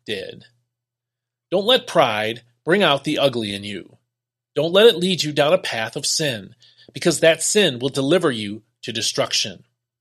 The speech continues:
Be thankful for any success you have, and stay humble. Keep serving the Lord and others, and let the Lord exalt you in due time, as First Peter five six says. If you found this devotional helpful,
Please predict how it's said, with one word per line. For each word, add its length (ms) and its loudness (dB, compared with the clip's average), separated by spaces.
Be 120 -2
thankful 440 2
for 200 2
any 100 2
success 500 0
you 80 0
have, 460 2
and 120 -10
stay 200 2
humble. 500 -6
Keep 180 0
serving 420 2
the 80 2
Lord 360 4
and 160 -2
others, 600 0
and 100 -8
let 280 2
the 100 -2
Lord 320 6
exalt 460 -4
you 280 -12
in 140 -12
due 220 -8
time, 500 -8
as 140 -6
First 260 -6
Peter 220 -8
five 480 -8
six 560 -8
says. 720 -8
If 120 -8
you 60 -6
found 180 2
this 100 -2
devotional 440 0
helpful, 480 -4